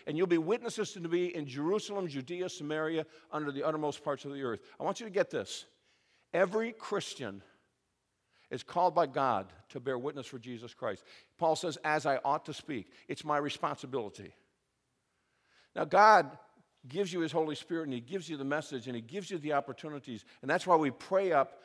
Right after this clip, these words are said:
in order to speak up. So let's say those two things again, all right? Pray up, speak up, okay? And as you pray up and you speak up, you need to also wise up. You need to wise up.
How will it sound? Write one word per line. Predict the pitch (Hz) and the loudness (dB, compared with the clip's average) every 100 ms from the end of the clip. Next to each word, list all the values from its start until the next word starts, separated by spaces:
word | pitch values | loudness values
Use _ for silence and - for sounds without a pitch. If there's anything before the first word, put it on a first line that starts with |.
| - | -12
in | 139 139 | -8 -2
order | 151 147 | 0 0
to | 127 | -2
speak | 123 - 160 131 | -10 -4 -4 -2
up. | 107 | -2
So | - | 0
let's | 135 - | -2 0
say | 196 | 0
those | 160 151 | 0 -2
two | - | -4
things | 156 165 123 | -6 -6 -6
again, | 117 117 92 | -4 -2 2
all | |
right? | 101 135 - - - _ _ _ | 4 4 0 -14 -20 _ _ _
Pray | - 160 180 | 6 10 12
up, | 196 220 - - _ _ _ _ _ _ | 12 10 0 -16 _ _ _ _ _ _
speak | - - 180 151 | -16 -4 -2 0
up, | 117 - - - _ _ - | 0 -2 -6 -20 _ _ -6
okay? | 131 139 165 - - | -2 -2 -4 -14 -2
And | 165 | 2
as | 156 | 2
you | 151 | 0
pray | - 208 226 233 | -2 2 6 6
up | 254 247 - - | 6 2 -18 -8
and | 180 | -4
you | 170 | -2
speak | 151 - 269 226 | -4 -4 -4 2
up, | 170 165 - - - | 4 4 2 -20 -6
you | 170 | -2
need | 214 190 | 0 2
to | 170 | 4
also | 175 233 240 170 139 160 147 - | 6 4 4 4 4 4 0 0
wise | 147 196 185 139 | 4 4 4 4
up. | 147 104 - - - _ _ _ _ | 6 4 2 -16 -20 _ _ _ _
You | 147 | -4
need | 190 175 | -2 0
to | |
wise | 151 151 151 113 | 2 2 2 0
up. | 87 | 0